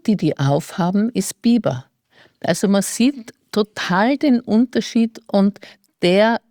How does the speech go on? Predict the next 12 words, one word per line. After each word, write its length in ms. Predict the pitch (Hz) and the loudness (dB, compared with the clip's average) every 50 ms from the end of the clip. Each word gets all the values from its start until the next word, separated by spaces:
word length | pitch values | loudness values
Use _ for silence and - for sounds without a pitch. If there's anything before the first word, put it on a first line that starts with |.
| _ _ | _ _
Künstler 640 | - - 220 220 240 320 302 - - - 269 233 - | -4 0 0 2 2 0 -2 -6 -4 -2 0 0 0
oder 200 | - - - 190 | 0 -2 -2 -4
die 200 | 190 - 190 185 | -4 -4 -6 -4
Künstlerin, 580 | - - 214 208 214 - - 226 208 196 190 185 | -2 0 0 0 -2 -4 -4 -2 0 0 0 0
wahrscheinlich 480 | 214 202 - - 165 175 185 180 - | -2 -2 -2 -2 0 0 -2 -2 -2
war 80 | 175 170 | -2 -2
es 100 | 170 - | -2 -2
ein 80 | 175 170 | -4 -6
Künstler, 460 | - - 202 202 220 - - 208 190 | -2 -2 -2 -2 -2 -2 -2 -4 -4
konnte 580 | - - - 185 190 214 - - 185 175 180 | -4 -2 0 2 2 2 0 0 -2 -2 0
wirklich 440 | 175 185 202 214 - - 226 214 - - - - _ _ - - - - - - _ _ _ _ | 0 0 0 0 0 0 0 0 -2 -4 -12 -20 _ _ -20 -20 -20 -20 -20 -20 _ _ _ _
mit 260 | - 190 185 - - | 0 0 0 0 -4